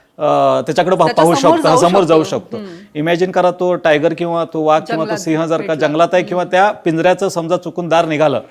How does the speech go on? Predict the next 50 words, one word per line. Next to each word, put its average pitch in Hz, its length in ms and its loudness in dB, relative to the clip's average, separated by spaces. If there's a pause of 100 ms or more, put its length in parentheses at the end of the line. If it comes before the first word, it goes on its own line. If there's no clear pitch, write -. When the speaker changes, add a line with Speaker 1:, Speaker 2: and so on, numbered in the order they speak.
(280)
Speaker 1:
आणि 147 180 -6
तो 165 60 -2
वाघ 175 200 2
बाहेर 160 240 0
आला, 135 220 0 (440)
तर 156 100 -4
Speaker 2:
अच्छा. 160 140 0
Speaker 1:
आपली 160 320 -2
जी 180 60 -2
परिस्थिती 156 480 -4
होईल 151 120 -2
डायबिटीजचं 156 560 -4
तसं 135 200 -4
आहे. 117 180 -10
जोपर्यंत 190 460 -4
Speaker 2:
ओके. 208 120 -6
Speaker 1:
त्याला 180 200 2
आपण 185 480 -2
नियंत्रणात 165 460 -8
ठेवतोय, 123 360 -8
Speaker 2:
हम्म, 220 360 -16
हम्म. 214 120 -14
Speaker 1:
जोपर्यंत 147 360 -6
त्याला 170 140 -4
कंट्रोलमध्ये 160 520 -6
ठेवतोय, 156 280 -8
तो 160 120 -8
आपल्याला 160 320 -4
काही 156 180 -6
त्रास 131 240 -2
देणार 110 220 -8
नाही. 107 180 -20 (380)
पण 151 120 -8
जर 151 160 -4
का 180 140 -6 (140)
त्यानं 185 200 4
आपल्या 214 260 2
आयुष्यावर 196 340 0
कंट्रोल 160 320 -2
घेतला 143 260 -4
डायबिटीजनी 139 520 -4
किंवा 143 220 -6
मधुमेहाने, 123 360 -10
तर 139 160 -12
मग 156 160 -8 (120)
त्यासारखी 151 560 -6
वाईट 131 260 -4
गोष्ट 131 260 -10
कुठली 127 300 -12
नाही. 127 180 -12